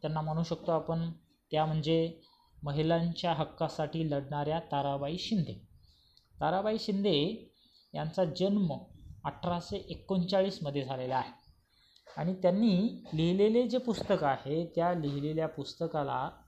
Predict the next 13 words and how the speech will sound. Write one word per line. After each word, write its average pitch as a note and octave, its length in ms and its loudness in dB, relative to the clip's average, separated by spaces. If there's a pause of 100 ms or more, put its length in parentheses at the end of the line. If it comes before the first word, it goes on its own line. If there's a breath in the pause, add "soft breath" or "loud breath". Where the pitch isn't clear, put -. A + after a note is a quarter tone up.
(120)
अतिशय F3 440 -6
प्रसिद्धी F#3 1000 -4
मिळालेली D3 580 0 (800 soft breath)
आपल्याला D3 340 2
बघायला C#3+ 360 2
मिळते. D#3 480 2
त्या C#3 120 0
पुस्तकाचे D3 580 -2
नाव D#3+ 280 4
होते D#3 580 -2 (240 loud breath)
स्त्री G#3+ 560 0 (360)
पुरुष F#3 360 2 (320)
तुलना D#3+ 320 4